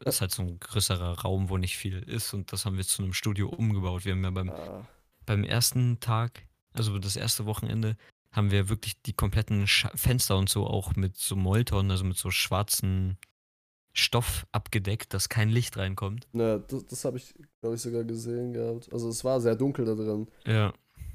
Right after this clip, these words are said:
Speaker 1: Ja, dafür hatten wir dann extrem helle Lampen, weil wir dann das quasi wieder kompensieren mussten.
Speaker 2: Ja.
Speaker 1: <laughs>
Speaker 2: Hm. Ja, und das Aquarium hat auch so blau ge-, geleuchtet, ne? Habt
Speaker 1: Ey,
Speaker 2: ihr
Speaker 1: das
Speaker 2: da
Speaker 1: war
Speaker 2: L E D?
Speaker 1: richtig,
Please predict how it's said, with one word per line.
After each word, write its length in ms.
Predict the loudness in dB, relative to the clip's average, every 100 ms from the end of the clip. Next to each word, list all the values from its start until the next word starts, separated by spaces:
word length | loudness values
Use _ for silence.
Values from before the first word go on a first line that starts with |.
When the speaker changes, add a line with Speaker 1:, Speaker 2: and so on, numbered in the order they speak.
| -16 -20 -20 _ -4
Speaker 1:
Ja, 380 | 2 4 4 2
dafür 260 | 0 0
hatten 160 | 0 2
wir 80 | 2
dann 380 | 2 0 -2 -6
extrem 840 | -6 -4 -4 -2 -2 -2 -4 -8
helle 640 | -6 -4 -2 -2 -4 -6 -8
Lampen, 680 | -6 -6 -6 -8 -8 -6
weil 120 | -6
wir 100 | -6 -6
dann 340 | -6 -8 -10 -16 _ _ _ -16
das 300 | -12 -12 -14
quasi 320 | -12 -10 -8
wieder 180 | -8 -8 _ _
kompensieren 520 | -10 -8 -8 -6 -6 -6
mussten. 360 | -8 -10 -12 -2
Speaker 2:
Ja. 140 | 0
Speaker 1:
<laughs> 760 | 0 -2 -8 -14 _ _ _ -12
Speaker 2:
Hm. 180 | -12 -12 -20 _ _ _ _ _ _ 0
Ja, 60 | 2
und 60 |
das 120 | 4 2
Aquarium 460 | 4 4 6 4
hat 120 | 2 0
auch 80 |
so 160 | -2 -2
blau 320 | 0 0 0
ge-, 320 | 0 -2 -2 -2
geleuchtet, 420 | -2 -4 -4 -6
ne? 100 | -4
Habt 80 | -2
Speaker 1:
Ey, 60 |
Speaker 2:
ihr 60 | -2
Speaker 1:
das 100 | -2
Speaker 2:
da 20 | 0
Speaker 1:
war 40 |
Speaker 2:
L 100 | 0
E 40 | 0
D? 80 | 0
Speaker 1:
richtig, 240 | -4